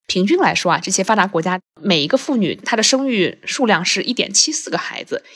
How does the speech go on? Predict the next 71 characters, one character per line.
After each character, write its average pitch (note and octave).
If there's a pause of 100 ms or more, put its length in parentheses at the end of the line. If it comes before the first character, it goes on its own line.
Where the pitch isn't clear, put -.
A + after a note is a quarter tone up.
也 D3
就 F3
是 F3+
不 F3
到 F#3+
两 F#3+
个 F#3
孩 -
子， - (420)
低 C#4
于 A#3
所 -
谓 -
的 F3+
二 A3
点 F3
一 F3+
这 G#3
样 F3
的 - (320)
一 D#3+
个 F3
线。 F3+ (440)
但 D4
是 D4
在 D4+
以 A3
色 -
列， C#4+ (240)
平 F#3+
均 D4
来 G3+
说， A3
每 G3
个 F#3+
妇 D4+
女 F3+
会 F#3
生 C4+
下 C4
三 D4
个 E4+
孩 -
子， - (300)
这 D4+
样 C4+
的 A3+
生 C4
育 B3
率 A3+
是 G#3
远 F3
远 A#3
高 F3+
于 E3+
其 -
他 C#4
的 G3+
这 E3+
个 A2+
O E3
E F3+
C F#3
D D3+
成 -
员 E3
国 C3
的 -
国 C3
家 E3
的。 -